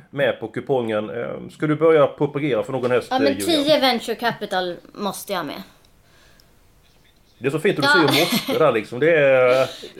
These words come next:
Speaker 1: vi ska diskutera fram, du måste
Speaker 2: <laughs> Ja.
Speaker 1: med, liksom.
Speaker 2: Ja, men
Speaker 1: Vilka... ja. Vil-, vilka måste du ha med, David?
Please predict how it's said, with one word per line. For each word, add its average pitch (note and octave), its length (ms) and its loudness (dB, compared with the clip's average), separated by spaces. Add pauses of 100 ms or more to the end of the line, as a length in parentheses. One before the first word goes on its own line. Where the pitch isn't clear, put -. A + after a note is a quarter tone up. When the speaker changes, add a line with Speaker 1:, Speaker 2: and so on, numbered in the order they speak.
(220)
Speaker 1:
vi D3+ 60 0
ska E3+ 120 0
diskutera D3+ 380 0
fram, D#3 200 2
du C#3+ 280 2
måste G#3 360 2
Speaker 2:
<laughs> D#3+ 40 2
Ja. E3 60 8
Speaker 1:
med, D#3 260 6
liksom. A2+ 360 -6
Speaker 2:
Ja, C4 180 2
men B3+ 240 0 (600)
Speaker 1:
Vilka... G3 280 -2 (420)
ja. C#3+ 340 2 (500)
Vil-, F3+ 240 -2
vilka A3 220 2
måste G3+ 340 2
du G#3 120 6
ha D3 120 2
med, D#3+ 300 6
David? G#2+ 340 0